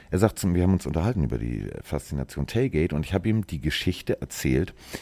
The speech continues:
von, ähm, der Golfkarre. Und dann sagt er zu mir, „Weißt du was? Hast du ein bisschen Zeit?“ Ich sage, „Jo, klar.“ Dennis schüttelt schon den Kopf, weil wir haben keine Zeit. Ich sag,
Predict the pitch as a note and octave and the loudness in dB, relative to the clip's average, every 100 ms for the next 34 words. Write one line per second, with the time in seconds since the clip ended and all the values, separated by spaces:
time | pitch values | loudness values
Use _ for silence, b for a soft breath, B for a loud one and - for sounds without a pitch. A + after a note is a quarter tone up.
0 | B B B B - E2 F2 - _ E2 | B B B B -6 -2 -2 -4 _ 4
1 | E2 D#2+ D#2+ D2+ - - _ _ - E2+ | 4 4 2 2 -2 -10 _ _ 0 6
2 | B2+ - A1 G1+ - - _ _ _ _ | 4 4 -6 -8 -12 -20 _ _ _ _
3 | - E2+ F2 F#2+ E2+ D#2 - E2+ E2 - | 0 2 4 2 0 -4 0 4 4 0
4 | _ - _ _ E2 - D#2+ G#2+ - - | _ -20 _ _ 0 2 0 0 -6 -18
5 | - - - - - E2+ - E2 - D2 | -20 -20 -20 -20 -6 -2 2 2 0 -2
6 | - A#2 - - B1 A#1 - A#2 A2 B | 0 -2 -2 -2 0 0 -2 -2 -2 B
7 | B B B B B B - - _ - | B B B B B B -20 -20 _ -20
8 | - - - - G2 F2+ G2 F2+ - D#2+ | -20 -12 -8 4 4 6 4 2 2 2
9 | F2+ - D#2 E2 D#2 - D#2 C#2 D#2 B1+ | 2 4 2 4 2 2 0 2 -2 -2
10 | - E2+ - | 0 -2 -2